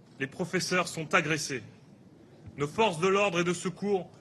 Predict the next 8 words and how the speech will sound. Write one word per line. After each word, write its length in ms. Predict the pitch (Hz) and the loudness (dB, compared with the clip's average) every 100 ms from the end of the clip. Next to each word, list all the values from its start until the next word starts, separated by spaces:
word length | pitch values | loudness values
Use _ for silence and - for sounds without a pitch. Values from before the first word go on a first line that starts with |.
| - | -20
sont 240 | - 180 175 | -8 -6 -4
prises 320 | - 208 - | -2 -2 -2
pour 200 | - - | -6 -6
cible 360 | - 180 147 - - | -4 -4 -4 -8 -4
quotidiennement. 760 | 208 180 180 147 151 131 113 - - - - - - - - - - - | 0 0 0 -4 -4 -4 -8 -12 -20 -20 -20 -20 -20 -20 -20 -18 -16 -8
Même 160 | 143 156 | -4 -2
nos 100 | 156 | 0
médecins, 420 | 156 147 139 113 | -2 -4 -8 -10